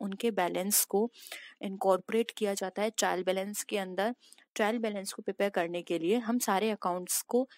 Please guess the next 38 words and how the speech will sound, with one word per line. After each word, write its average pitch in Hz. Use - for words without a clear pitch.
के 185
डेबिट 196
बैलेंस 185
को 214
शो 202
करते 190
हैं 220
लेजर 180
में 214
और 233
उनको 202
डेबिट 196
साइड 180
में 247
शो -
कर 165
देते 165
हैं, 165
और 175
जो 208
क्रेडिट 190
बैलेंस 202
होते 214
हैं 226
उनको 220
क्रेडिट 180
साइड 170
में 175
शो 175
कर 170
देते 170
हैं। 170
तो 208
इससे 214
क्या 226
होता 220
है, 262
मतलब 240